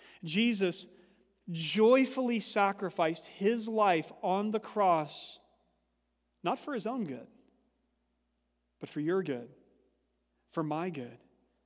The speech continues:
because he loved us. And he knew that through his death,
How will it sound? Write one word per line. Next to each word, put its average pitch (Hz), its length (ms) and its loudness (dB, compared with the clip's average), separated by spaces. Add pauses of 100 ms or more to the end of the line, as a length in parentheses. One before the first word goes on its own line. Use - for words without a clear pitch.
(1700)
because 160 220 -4
he 143 80 -4
loved 160 300 -4
us. - 460 -20 (920)
And 180 140 2
he 214 180 0
knew 220 160 0
that 202 240 -2
through 202 280 -4
his 196 260 -2
death, 160 420 -4